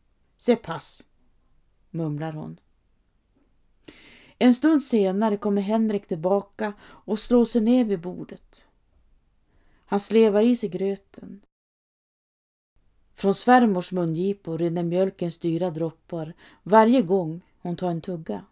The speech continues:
Karin äter långsamt. Hon för seden mot munnen och mal varje tugga mellan tänderna i minst tjugo käkrörelser innan hon sväljer, bit efter bit. "Hustru",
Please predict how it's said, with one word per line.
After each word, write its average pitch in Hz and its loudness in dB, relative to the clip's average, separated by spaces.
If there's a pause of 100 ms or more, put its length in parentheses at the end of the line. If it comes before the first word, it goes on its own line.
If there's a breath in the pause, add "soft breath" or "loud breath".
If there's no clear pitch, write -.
(1500 soft breath)
Karin 170 -2
äter 160 -6
långsamt. 165 -10 (200)
Hon 180 -8
för 185 0
seden 190 0
mot 160 -10
munnen 170 -6
och - -2
mal 247 4
varje 208 2
tugga 202 -2
mellan 190 -4
tänderna 185 -4 (180 loud breath)
i - -2
minst 247 6
tjugo 202 -4
käkrörelser 175 -6 (480 soft breath)
innan 170 -4
hon 165 -6
sväljer, 165 -8 (460)
bit 208 -6 (240)
efter 180 -10
bit. 165 -16 (960)
"Hustru", 196 0